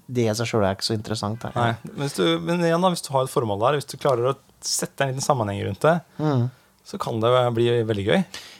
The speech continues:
Speaker 1: Hvis den bjørnen derimot hadde vært veldig sykelig, og liksom, og utsulta,
Speaker 2: Mm.
Speaker 1: og vi hadde funnet et, eh, s-, et sånn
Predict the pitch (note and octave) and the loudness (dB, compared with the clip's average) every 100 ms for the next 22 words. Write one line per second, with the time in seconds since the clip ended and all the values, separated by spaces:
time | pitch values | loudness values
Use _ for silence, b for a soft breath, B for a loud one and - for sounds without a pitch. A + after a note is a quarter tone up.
0 | _ C3+ D#3 - D3 C3 A#2 G#2+ G#2+ A2 | _ -2 0 4 2 4 4 4 2 2
1 | A2 C#3 - A#2 A2 A#2 A#2 A#2 - B2+ | 2 -2 -2 -2 2 2 0 -4 -4 -2
2 | A#2 A#2 - A2+ - A#2+ C#3+ - _ - | -2 0 -2 -2 -2 -2 -4 -12 _ -6
3 | A2+ A#2 - A2 G#2+ G#2+ G#2+ - G#2+ G#2+ | -4 -2 -2 -2 0 0 -2 -2 -4 -4
4 | G#2 - G#2 G#2 D3+ D3 - _ C#3+ C3+ | -4 -4 -6 -4 -2 -2 -6 _ -4 -2
5 | B2 - - A2 A2+ A2 A#2+ - B2 F#2+ | -4 -6 -2 0 2 2 0 -2 -2 0
6 | F#2 F#2 F#2+ - G2 - - F#2+ F#2+ F#2 | 0 -2 -2 -4 -6 -6 -8 -4 -4 -4
7 | F2 - - - - - G#2 - G2 | -6 -10 -8 -6 -6 -8 -8 -4 -4